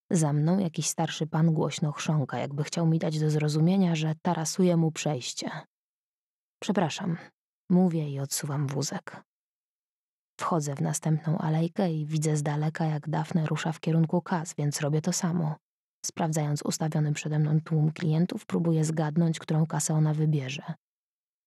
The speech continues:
W ciągu paru sekund ustawiam się za brzuchatym facetem w średnim wieku, który zajmuje miejsce za Dafnę.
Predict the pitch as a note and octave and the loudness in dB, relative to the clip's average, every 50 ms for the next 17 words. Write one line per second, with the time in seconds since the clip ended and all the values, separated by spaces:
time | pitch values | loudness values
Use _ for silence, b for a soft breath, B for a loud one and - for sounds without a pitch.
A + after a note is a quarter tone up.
0 | _ _ _ _ - - D#3 D#3 D3+ D3+ D3+ - G3 F#3+ E3+ - - - - - | _ _ _ _ -4 0 2 2 2 2 0 0 0 -2 0 -2 -4 -8 -2 0
1 | G3 F3+ - - G3 - - - - G3+ F#3 F3+ F3+ F3 - - F3 E3 E3 E3 | 0 0 0 0 -6 -6 -4 -4 -2 0 2 2 2 2 0 -2 -2 0 0 -2
2 | D#3+ b b b b b _ - F3+ F3 D#3+ D#3 D#3+ E3+ - - F3 - F3 F3 | -2 b b b b b _ -2 0 0 0 2 0 0 0 0 0 2 2 2
3 | - - E3+ - - E3+ - D#3 D#3 - - - E3+ D#3 D#3 E3 E3 E3+ E3 D#3 | 2 0 -2 -2 -2 -2 0 0 0 0 0 -4 -2 2 4 4 6 6 4 4
4 | D#3+ C#3+ D3+ - E3+ D#3+ D#3+ - - F#3 E3+ D#3+ E3 D#3+ D#3 D#3+ D#3 D#3 D#3+ D#3+ | 0 -2 -2 -4 -6 -6 -6 -6 -4 -2 -2 0 0 -2 -2 -2 0 2 2 4
5 | D#3+ D#3 D#3 D#3 D3+ D3+ - - E3+ D#3+ E3 D#3+ D#3 D#3 D3 - - - F#3+ D#3 | 4 4 2 2 2 0 -2 -2 -2 0 0 0 -2 -2 -4 -6 -6 -4 -4 -4